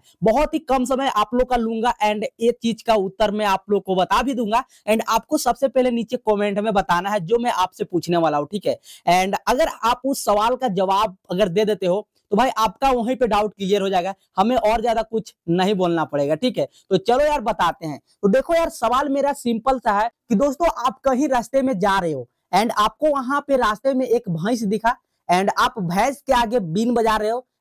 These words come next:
and सीटी बजा रहे हो and उसे हाला करके बुला रहे हो, तो क्या आप कमेंट करके बताओ कि क्या भैंस को सुनाई देगा या आपके आवाज से आपके जो भैंस है सामने उसको कुछ फर्क पड़ने वाला है?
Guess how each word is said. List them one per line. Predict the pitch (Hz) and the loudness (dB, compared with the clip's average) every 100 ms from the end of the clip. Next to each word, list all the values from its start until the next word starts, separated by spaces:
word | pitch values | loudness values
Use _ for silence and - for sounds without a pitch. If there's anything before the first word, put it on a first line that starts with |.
| - | 0
and | 190 | 0
सीटी | 175 214 196 | 0 -2 0
बजा | 254 233 208 | 2 2 0
रहे | 208 | 0
हो | 240 - | -2 0
and | 226 240 | 0 0
उसे | 233 247 | -2 -2
हाला | 160 180 208 | 0 0 2
करके | 233 226 233 | 0 -2 -2
बुला | 190 185 180 | 0 2 2
रहे | 180 | 0
हो, | 147 131 _ _ | -4 -10 _ _
तो | 240 | 0
क्या | 240 269 277 277 - 190 | 2 2 2 0 -4 -2
आप | 208 233 - _ - | 0 0 -4 _ -2
कमेंट | 208 220 247 | 0 2 0
करके | 247 240 247 | 0 0 0
बताओ | 233 - 214 220 233 | 0 0 0 2 -2
कि | - | -6
क्या | 208 233 226 | -6 0 0
भैंस | 170 170 180 208 220 - | 0 -4 -2 0 0 -4
को | - 202 202 208 208 | -2 0 2 0 -2
सुनाई | - 180 185 185 | -2 0 2 0
देगा | 165 202 196 208 202 _ - | 0 0 0 -2 -4 _ -2
या | 208 | 0
आपके | - 180 180 220 | 2 -2 0 0
आवाज | 214 190 185 196 190 | 0 0 2 0 -2
से | 202 202 202 | 0 0 -2
आपके | - 165 160 _ _ 208 202 | -2 -2 -2 _ _ 2 2
जो | 175 190 | 2 -2
भैंस | 165 170 196 190 | -2 -2 -2 -2
है | 202 | -2
सामने | - 220 180 185 - _ _ - | 0 0 0 -6 -10 _ _ 0
उसको | 214 214 269 | 0 0 -2
कुछ | 262 - - | -2 -4 -2
फर्क | 190 208 - | 0 0 0
पड़ने | 185 208 | 0 0
वाला | 220 185 | 0 0
है? | 175 | -2